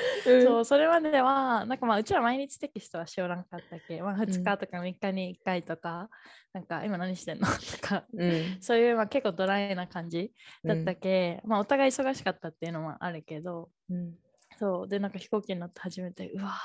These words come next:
Speaker 2: 今から会えるんか」と思って、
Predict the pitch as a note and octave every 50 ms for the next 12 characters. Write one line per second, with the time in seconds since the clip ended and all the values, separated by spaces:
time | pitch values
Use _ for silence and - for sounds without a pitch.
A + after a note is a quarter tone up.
0 | - - A#3 A3+ G#3+ G#3 - - A3 - - - G#3+ G#3+ A3 A#3 A#3+ A#3 A3+ -
1 | - A3 - - - - - - - G3 F#3 F#3 F#3 G3 G3 _ - A3+ A3+ A#3
2 | A#3 A3 G#3+ F#3+ -